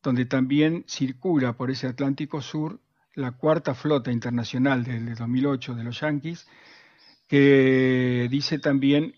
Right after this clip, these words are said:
con injerencia en las aguas marrones. Y eso significa que la, son nuestros ríos, y eso significa el avance sobre el agua dulce, el avance sobre la hidrovía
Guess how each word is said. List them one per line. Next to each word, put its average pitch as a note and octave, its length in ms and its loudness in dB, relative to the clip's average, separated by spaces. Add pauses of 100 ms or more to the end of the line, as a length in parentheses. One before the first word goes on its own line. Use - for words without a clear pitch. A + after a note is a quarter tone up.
(200)
con C3+ 140 0
injerencia D#3 760 2
en C#3+ 80 4
las C3 180 -2
aguas D#3 280 0
marrones. C3 720 0 (720)
Y C#3 100 -2
eso D3 160 -4
significa D3 800 0 (460)
que B2+ 260 0
la, B2 140 -2
son C#3+ 240 -2
nuestros B2+ 320 -4
ríos, D#3+ 500 -4
y D#3+ 120 -8
eso C3+ 180 -10
significa C3+ 840 -2 (380)
el B2 180 -2
avance C#3+ 420 0
sobre A#2+ 260 -4
el B2 80 0
agua C3+ 260 0
dulce, C#3 560 -2 (500)
el C3 120 -4
avance C3+ 360 0
sobre B2 300 -4
la A#2 300 -4
hidrovía A#2+ 600 -2